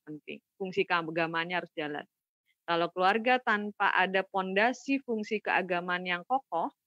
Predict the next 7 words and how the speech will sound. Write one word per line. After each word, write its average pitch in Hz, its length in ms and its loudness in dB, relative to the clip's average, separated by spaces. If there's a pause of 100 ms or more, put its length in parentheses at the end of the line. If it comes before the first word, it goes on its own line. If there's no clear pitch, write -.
(400)
maka 175 480 -2
keluarga 165 400 0
itu 175 400 -6
diha-, 165 400 -6 (560)
kita 170 320 -2
bayangkan 165 560 0
bagaimana 160 560 -4